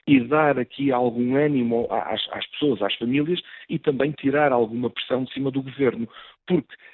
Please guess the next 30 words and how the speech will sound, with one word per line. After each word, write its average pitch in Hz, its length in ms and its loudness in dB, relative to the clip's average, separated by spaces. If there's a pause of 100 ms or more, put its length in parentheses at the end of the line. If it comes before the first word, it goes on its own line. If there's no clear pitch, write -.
(160)
caso 143 460 4
isto 135 220 -2
continue, 120 600 0
eh, 87 460 -2
em 113 100 2
termos 113 380 2
militares, 110 560 0
a 107 40 2
intensificar-se 113 960 -2 (500)
na, 120 340 4
na, 117 320 4
na 113 240 0
faixa 110 300 -2
de 117 80 -8
Gaza, 107 360 -2 (340)
é 104 240 0
muito 120 400 2
provável 120 520 2
que 110 220 -6
haja 104 260 -2
reféns 110 440 -2
que - 160 -14
continuem 107 540 -2
a 107 60 -2
ser 113 160 -4
executados, 135 580 -2 (380)
reféns 123 360 -2
que - 160 -20
possam 120 360 2
até 113 380 2